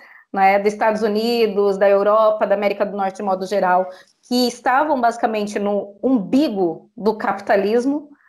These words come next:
né, e estavam no meio de países que estavam promovendo guerras imperialistas em outros países. É, então é óbvio que ia surgir resistência,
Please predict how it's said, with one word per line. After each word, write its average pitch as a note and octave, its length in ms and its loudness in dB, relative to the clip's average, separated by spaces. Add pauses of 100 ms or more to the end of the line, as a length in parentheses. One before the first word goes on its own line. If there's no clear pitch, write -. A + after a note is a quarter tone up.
(260)
né, G#3 480 0
e G#3+ 540 0
estavam G#3+ 360 0
no A#3+ 120 2
meio B3 480 2
de A#3 140 -4
países A3+ 420 0
que - 80 -6
estavam B3+ 380 -2
promovendo G#3+ 580 -2
guerras G3+ 380 2
imperialistas G#3 960 -2 (320)
em G#3 140 -2
outros G3+ 320 0
países. G#3 800 -2 (440)
É, F#3 260 2
então A3+ 260 2
é A3 80 4
óbvio A3+ 300 2
que A#3+ 140 -6
ia G#3+ 60 0
surgir G#3 320 -4
resistência, G3+ 800 -2